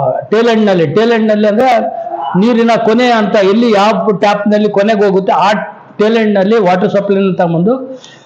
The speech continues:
ಪ್ರತಿ ದಿವಸ ಐದು ವಾರ್ಡ್‌ನಂತೆ ರುಟೀನ್ ಆಗಿ ವಾಟರ್ ಟೆಸ್ಟ್ ಮಾಡ್ತಾ ಇದ್ದೀವಿ. ಎಲ್ಲ ವಾಟರ್‌ನಲ್ಲಿ ಇವತ್ತಿನೂ ಯಾವುದೂ ಸಮಸ್ಯೆ ಬಂದಿಲ್ಲ. ವಾಟರ್ ಸಪ್ಲೈ ಮಾತ್ರ ಇಲ್ಲಿ ಯಾವ ಮೊದಲಿಂದನೂ ನನಗೆ ಗೊತ್ತಿದ್ದಂಗೆ ಚೆನ್ನಾಗಿದೆ. ಸಾರ್ವಜನಿಕರಿಗೆ ಅದನ್ನು ಇಷ್ಟು ದಿವಸ ಇದು ಕೊಟ್ಟಿದ್ದೀವಿ, ಈಗ ಬಿಲ್ಲಿಂಗ್ ಕೊಡ್ತಾ ಇದ್ದೀವಿ.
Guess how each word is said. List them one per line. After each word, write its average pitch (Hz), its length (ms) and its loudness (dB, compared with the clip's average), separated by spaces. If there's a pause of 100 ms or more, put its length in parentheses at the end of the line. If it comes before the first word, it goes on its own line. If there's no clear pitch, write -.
(220)
ಪ್ರತಿ 185 340 0
ದಿವಸ 226 240 0
ಐದು 233 240 2
ವಾರ್ಡ್‌ನಂತೆ 185 840 0
ರುಟೀನ್ 233 260 0
ಆಗಿ 208 440 2
ವಾಟರ್ 180 400 0
ಟೆಸ್ಟ್ - 240 -4
ಮಾಡ್ತಾ 175 280 0
ಇದ್ದೀವಿ. 170 440 0 (520)
ಎಲ್ಲ 196 260 2 (100)
ವಾಟರ್‌ನಲ್ಲಿ 214 560 0
ಇವತ್ತಿನೂ 208 400 0
ಯಾವುದೂ 185 300 2
ಸಮಸ್ಯೆ 190 400 -2
ಬಂದಿಲ್ಲ. 170 340 0 (260)
ವಾಟರ್ 180 240 0
ಸಪ್ಲೈ 202 340 0
ಮಾತ್ರ 190 260 -2
ಇಲ್ಲಿ 185 220 0
ಯಾವ 170 160 2
ಮೊದಲಿಂದನೂ 190 600 0
ನನಗೆ 180 220 0
ಗೊತ್ತಿದ್ದಂಗೆ 175 840 -2 (680)
ಚೆನ್ನಾಗಿದೆ. 185 480 0 (720)
ಸಾರ್ವಜನಿಕರಿಗೆ 202 680 0
ಅದನ್ನು 214 500 2
ಇಷ್ಟು - 140 -4
ದಿವಸ 214 180 0 (220)
ಇದು 185 160 -2
ಕೊಟ್ಟಿದ್ದೀವಿ, 202 360 0
ಈಗ 185 100 0
ಬಿಲ್ಲಿಂಗ್ 202 480 0
ಕೊಡ್ತಾ 208 260 0
ಇದ್ದೀವಿ. 185 340 0